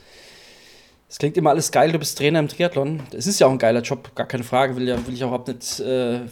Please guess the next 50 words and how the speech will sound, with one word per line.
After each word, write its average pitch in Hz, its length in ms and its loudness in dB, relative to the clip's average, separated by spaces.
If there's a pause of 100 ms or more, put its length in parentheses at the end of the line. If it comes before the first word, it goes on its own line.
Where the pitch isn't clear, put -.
(260)
abstreiten. 135 680 2
Also 120 140 0
ich 120 120 -4
liebe 139 240 4
alles, - 380 4
ich 135 440 -10
liebe 156 80 -12
das 143 200 -4
über 135 100 4
alles, 175 200 2
was 120 140 0
ich - 80 -10
mache, 139 200 -2
aber 120 240 0 (500)
der 123 80 -2
Preis, 117 360 0
den 156 140 0
man 151 120 0
zu - 100 -14
zahlen 147 300 -2
hat, 139 140 -2
der 131 80 2
ist 131 100 -4
natürlich 139 260 -8
schon 147 180 -6
auch 139 180 -6
irgendwo 135 340 -8
hoch. 160 260 -4
Also - 220 -8
das, - 340 -10 (360)
und 135 120 -8
auch 127 120 -6
unabhängig 156 440 2
davon, 147 240 0
ob 139 120 -2
du 143 60 -2
in 131 60 0
einer 127 100 -2
Trainingsgruppe 156 480 -4
bist 156 280 -6
oder 135 120 4
ob 135 140 0
du 143 80 -6
jetzt 135 280 -2
primär 135 400 -2
Remote-Coaching 135 680 2
machst, 143 240 -4
du 135 40 -14
bist - 220 -10
ja 139 220 2